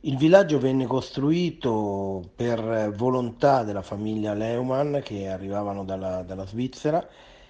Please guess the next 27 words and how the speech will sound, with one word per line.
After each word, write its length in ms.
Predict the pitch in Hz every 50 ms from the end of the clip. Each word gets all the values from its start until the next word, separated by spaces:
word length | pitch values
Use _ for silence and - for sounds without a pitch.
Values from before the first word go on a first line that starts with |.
| _ _ -
e 140 | _ 156 156 156
che 120 | - 170
nel 140 | 156 147 147
milleottocentosettantacinque, 1800 | 175 220 214 175 139 - - 131 107 156 160 165 160 127 107 110 101 - _ - 117 117 113 - 143 135 - - - 127 107 104 101 95 - - 120
insieme 420 | 120 120 - - 208 202 180 127
con 140 | 107 117 139
una 160 | 165 185 156
delle 220 | 117 110 110 104
tessiture 600 | - 120 107 - - - 120 - 202 185 139 107
che 120 | 98 98 95
diventerà 500 | 92 98 104 107 107 107 - 113 127 131
tra 160 | - 110 104
le 120 | 101 101
più 120 | 95 95 101
importanti 640 | 101 98 - 107 104 107 - 123 117 120 113 - 98
del 160 | 101 101 90
Piemonte, 680 | - - 117 113 113 107 101 95 92 92 - - 110 110
tenete 320 | - 101 92 92 90 101
conto 320 | 107 131 135 - - 104 90
che 180 | 92 90 90 - - - - - - - - -
occupava 580 | - 131 - - - 131 104 143 143 143 139 123
nel 180 | 110 107 101
periodo 380 | - - 98 110 107 104 101 101
d'oro 480 | 101 110 113 113 117 107 107 101 104 - 123
oltre 280 | 117 117 113 - 117 107
millesettecento 1080 | 104 107 110 107 101 95 - - 98 - - - 101 - - 107 107 104 98 - 98
persone, 680 | 92 104 101 101 - - - 104 95 90 87 92 101 113